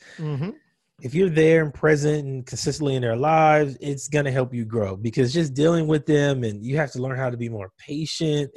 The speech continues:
Speaker 2: <laughs>
Speaker 1: Ooh, it's so true.
Speaker 2: How to
Speaker 1: It really shines
Speaker 2: communicate.
Speaker 1: the light.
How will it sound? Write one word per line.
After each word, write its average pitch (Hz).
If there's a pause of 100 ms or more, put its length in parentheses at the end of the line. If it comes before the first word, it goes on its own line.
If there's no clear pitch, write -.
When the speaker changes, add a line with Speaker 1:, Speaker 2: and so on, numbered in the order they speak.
(400)
Speaker 2:
<laughs> -
Speaker 1:
Ooh, 208 (200)
it's 190
so 220
true. 185
Speaker 2:
How 175
to 190
Speaker 1:
It 190
really -
shines 165
Speaker 2:
communicate. 175
Speaker 1:
the 151
light. 131